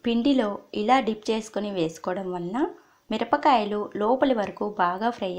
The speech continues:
అయ్యి బజ్జీలు చాలా రుచిగా వస్తాయి. ఇప్పుడు డీప్ ఫ్రైకి సరిపడినంత ఆయిల్ని స్టవ్ పై పెట్టుకొని ఆయిల్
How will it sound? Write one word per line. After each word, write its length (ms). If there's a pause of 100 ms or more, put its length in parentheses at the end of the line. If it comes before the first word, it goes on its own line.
అయ్యి 180 (180)
బజ్జీలు 380 (140)
చాలా 260
రుచిగా 400
వస్తాయి. 560 (1160)
ఇప్పుడు 220 (140)
డీప్ 200
ఫ్రైకి 320
సరిపడినంత 580 (180)
ఆయిల్ని 320 (100)
స్టవ్ 300
పై 160
పెట్టుకొని 400 (560)
ఆయిల్ 180